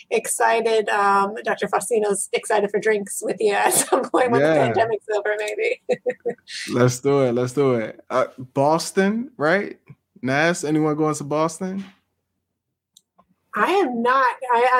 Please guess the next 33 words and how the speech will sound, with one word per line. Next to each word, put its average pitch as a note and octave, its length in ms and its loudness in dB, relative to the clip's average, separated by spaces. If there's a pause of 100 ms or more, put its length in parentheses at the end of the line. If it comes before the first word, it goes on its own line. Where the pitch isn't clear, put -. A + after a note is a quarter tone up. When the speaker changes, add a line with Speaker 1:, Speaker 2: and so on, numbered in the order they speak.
Speaker 1:
I, C4+ 80 4
I'm C4+ 80 0
still, C#4 400 2
uh, A#3+ 580 2 (180)
phobic C4 360 2 (120)
of, A3+ 200 0 (100)
of F#3+ 80 -4 (300)
pandemic A#3 520 0
Speaker 2:
Yeah, A#2 220 0
Speaker 1:
things, A2 460 0
so A3+ 80 2
I'm - 60 0
Speaker 2:
I - 80 0
Speaker 1:
not A#3+ 100 0
Speaker 2:
get B3 60 -2
Speaker 1:
quite A3+ 160 0
Speaker 2:
it. G3 120 -6
Speaker 1:
there A3 260 0
yet. G#3 300 0
But, G3 320 -2
um, G3+ 320 0
yeah, A3+ 400 0
if G#3+ 100 -2
anybody A#3 460 0
else A3 320 -2
is G#3+ 400 0
in G3+ 160 -2
the G3 60 -6
comments, G#3+ 560 -2
I'd F#3+ 180 -6
just - 220 -14 (160)
like G3 220 -6
to F#3+ 200 -2